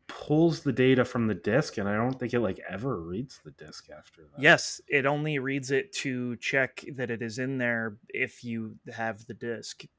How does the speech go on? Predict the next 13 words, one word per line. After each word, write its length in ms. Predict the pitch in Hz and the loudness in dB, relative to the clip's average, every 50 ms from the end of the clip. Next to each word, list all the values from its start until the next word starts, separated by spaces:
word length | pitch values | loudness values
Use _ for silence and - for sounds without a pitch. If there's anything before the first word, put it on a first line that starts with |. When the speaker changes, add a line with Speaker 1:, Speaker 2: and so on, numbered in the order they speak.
| _ - | _ -10
Speaker 1:
Right. 200 | 113 101 95 - | -6 -4 -2 -2
Speaker 2:
version, 460 | - - 107 101 107 117 104 117 123 - _ _ - - - - _ | -2 -4 -6 -8 -10 -10 -10 -12 -12 -14 _ _ -20 -20 -20 -18 _
which 260 | - 143 147 143 - | 0 0 0 0 0
the 80 | - 139 | -4 -4
P 160 | - - 143 151 | 0 4 4 4
S 100 | 139 - | 6 6
five 260 | - 143 135 131 113 | 8 8 8 8 6
should 220 | - - 147 120 | 2 0 0 0
be 100 | - 139 | -2 -2
doing 280 | 120 139 131 131 127 123 | -2 0 0 0 2 4
that 180 | 123 123 117 | 4 4 4
as 100 | 117 - | 2 0
well, 400 | - 127 127 123 113 113 123 120 | 0 2 4 4 2 0 -4 -8